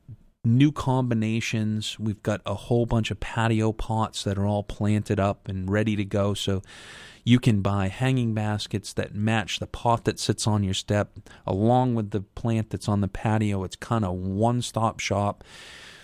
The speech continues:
We've got big tropicals like mandevilla and dipladenias. We've got hibiscus. Uh, we've got beautiful, beautiful stephanotis. And if you don't know stephanotis,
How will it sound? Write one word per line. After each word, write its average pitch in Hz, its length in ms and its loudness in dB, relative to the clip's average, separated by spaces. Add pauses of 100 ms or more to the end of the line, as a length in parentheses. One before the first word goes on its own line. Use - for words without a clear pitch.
(280)
We've 127 160 4
got 120 260 0
big 127 220 4
tropicals 113 600 2
like 107 140 0
mandevilla 107 840 2
and 92 200 -6
dipladenias. 107 880 0
We've 95 160 -8
got 90 140 -10
hibiscus. 123 1080 2 (480)
Uh, 101 320 0
we've 120 220 2
got 101 380 0
beautiful, 139 840 2 (300)
beautiful 127 460 2
stephanotis. 104 840 0
And 98 80 -4
if 98 140 -6
you 110 60 -4
don't 120 240 0
know 117 240 2
stephanotis, 104 960 0